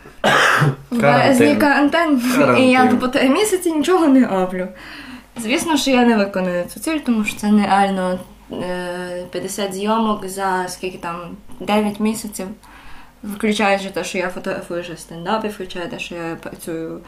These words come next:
Speaker 1: помимо фотографії. Ну, це нереально.
Speaker 2: Мгм.
Speaker 1: Тому, е, ну, я знову почала дуже скептично ставитись до того, щоб, е, ставити собі якісь цілі в рості.
Speaker 2: Може,
Speaker 1: Я просто
Speaker 2: просто
Speaker 1: стараюсь кожну свою нову зйомку зробити кращою, ніж попередню.
Speaker 2: Мгм.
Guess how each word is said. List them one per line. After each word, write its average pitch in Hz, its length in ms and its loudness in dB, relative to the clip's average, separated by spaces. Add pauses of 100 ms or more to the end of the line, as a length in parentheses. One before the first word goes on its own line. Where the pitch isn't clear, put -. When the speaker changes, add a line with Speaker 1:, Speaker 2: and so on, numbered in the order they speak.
(360)
Speaker 1:
помимо 233 380 4
фотографії. 214 800 -4 (680)
Ну, 247 180 4
це 285 160 4
нереально. 180 520 2 (180)
Speaker 2:
Мгм. 123 340 2
Speaker 1:
Тому, 262 400 6 (120)
е, 208 640 4
ну, 214 120 2
я 202 140 2
знову 196 280 2
почала 175 300 0
дуже 185 220 -2
скептично 185 560 -6
ставитись 180 500 -4
до 175 160 -2
того, 180 240 -2
щоб, 196 200 -12 (100)
е, 175 320 -4
ставити 180 400 -2
собі 185 240 -6
якісь 185 320 -6
цілі 285 280 0
в 214 80 -2 (140)
рості. 190 300 -8 (240)
Speaker 2:
Може, 147 220 6
Speaker 1:
Я 143 60 6
просто 143 240 4
Speaker 2:
просто 131 220 4
Speaker 1:
стараюсь 247 540 4
кожну 226 380 0
свою 208 280 2
нову 202 260 4
зйомку 269 380 0
зробити 220 320 -4
кращою, 254 440 -2
ніж 208 160 0
попередню. 175 600 -6
Speaker 2:
Мгм. 139 320 4